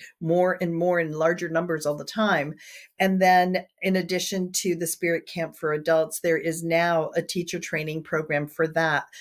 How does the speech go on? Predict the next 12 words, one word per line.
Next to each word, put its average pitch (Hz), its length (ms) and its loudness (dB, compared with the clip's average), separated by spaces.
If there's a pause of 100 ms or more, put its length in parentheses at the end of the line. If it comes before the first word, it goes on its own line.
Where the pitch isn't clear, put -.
(200)
So 165 240 0
for 170 160 0
those 170 380 2
people, 175 680 0
coaches, 180 880 0
holistic 170 460 -4
practitioners 180 840 -2
who 180 220 2
have 170 280 0
mainly 170 760 0 (360)
an 175 120 2
adult 165 500 2